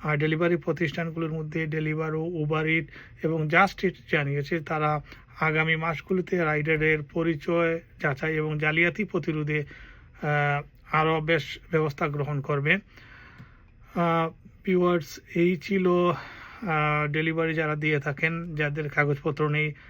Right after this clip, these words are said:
তাদের বিরুদ্ধে হোম অফিস যে অভিযান শুরু করেছে সেটি। আহ, আরেকটি হচ্ছে, পুলিশ যখন আপনাকে গ্রেফতার করবে, সেক্ষেত্রে আপনার কী করণীয় উচিত, সে সম্পর্কে আমরা একজন আইনজীবীর, আহ, পরামর্শ।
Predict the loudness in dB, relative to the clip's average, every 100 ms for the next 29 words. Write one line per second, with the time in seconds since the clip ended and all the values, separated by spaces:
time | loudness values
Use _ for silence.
0 | -20 -6 -2 -2 -2 -4 -6 0 0 0
1 | -6 -20 -12 -4 -4 -2 -6 -4 -2 -2
2 | -2 -14 -20 -6 -2 0 0 -2 -4 -4
3 | -4 -2 -4 -4 -8 -8 -2 -2 -2 -6
4 | -20 -20 -6 0 2 2 2 -2 -14 -2
5 | 0 0 -2 -4 -4 -6 -6 -6 -6 -6
6 | -6 -6 -8 -4 -2 -2 -2 -4 -4 -4
7 | -4 -4 -2 -4 -4 -6 -6 -2 0 0
8 | -2 -10 -20 -20 -20 -4 -4 -2 -4 -2
9 | -2 2 2 2 0 -2 -2 -4 -6 -10
10 | -8 -6 -4 -4 -4 -2 2 2 0 -10
11 | -20 -10 -6 -2 -2 -2 -4 -10 -4 -2
12 | 0 -2 0 0 -2 -8 -20 -4 -2 0
13 | 0 0 0 -4 -2